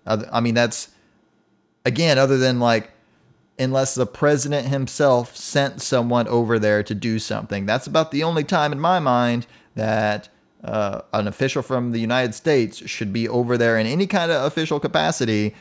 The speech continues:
doing anything. And I don't think that was the case either time with John McCain. I think he just went on his own. He probably went to go, you know, have a meeting with the white helmets, you know, which is isis pretty much. It's literally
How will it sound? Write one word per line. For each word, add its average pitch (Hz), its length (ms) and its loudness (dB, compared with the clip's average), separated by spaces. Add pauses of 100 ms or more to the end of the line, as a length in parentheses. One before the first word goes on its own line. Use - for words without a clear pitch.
(180)
doing 123 340 2
anything. 104 480 -2 (240)
And 110 120 -2
I 107 80 2
don't 131 280 0
think 139 180 0
that 127 140 0
was 117 120 -6
the 120 80 -2
case 123 320 -2
either 123 220 -2
time 135 260 0
with 104 80 0
John 113 180 0
McCain. 107 340 -2
I 104 80 -4
think 101 160 -4
he 110 80 -4
just 101 180 -6
went 107 180 -4
on 117 140 0
his 110 120 -2
own. 110 300 -4 (1400)
He 123 80 -4
probably 113 320 0
went 117 220 -2
to 120 60 -6
go, 113 500 0 (100)
you 117 100 -4
know, 104 140 -2
have 110 200 0
a 107 60 -2
meeting 110 340 0
with 107 280 -2
the 110 140 -8
white 113 260 2
helmets, 107 540 -4 (360)
you 98 80 -8
know, 92 240 -10
which 110 200 -6
is 107 260 -6
isis 110 420 0
pretty 104 240 -2
much. 98 260 -2
It's - 140 -14
literally 151 440 4